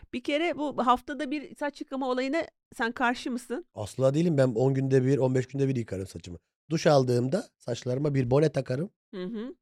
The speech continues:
Speaker 2: Çünkü saçı besleyen şey kirdir, pisliktir.
Speaker 1: Evet. Ben mesela yıkamasam, bir hafta yıkamasam Ozan Orhon gibi gezerim etrafta.
Speaker 2: Ozan Orhon.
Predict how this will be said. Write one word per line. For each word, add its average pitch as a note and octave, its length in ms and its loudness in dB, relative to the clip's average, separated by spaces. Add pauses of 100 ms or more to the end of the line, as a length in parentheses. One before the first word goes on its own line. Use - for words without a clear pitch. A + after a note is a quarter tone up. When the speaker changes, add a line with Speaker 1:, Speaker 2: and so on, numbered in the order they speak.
Speaker 2:
Çünkü C#3 300 -6
saçı B2 300 -4
besleyen C3+ 380 0
şey D#3 240 -4
kirdir, C3+ 600 -2
pisliktir. - 580 -12 (380)
Speaker 1:
Evet. E3 240 0 (180)
Ben A#3+ 260 0
mesela A#3 460 -2
yıkamasam, A#3+ 680 -4
bir C#4 60 -4
hafta A#3 280 -2
yıkamasam A#3 560 -6
Ozan G#3 320 -2
Orhon A3 500 -2
gibi F3 160 -4
gezerim D3+ 380 -4
etrafta. - 600 -8 (140)
Speaker 2:
Ozan A2 280 -2
Orhon. F#2 320 -4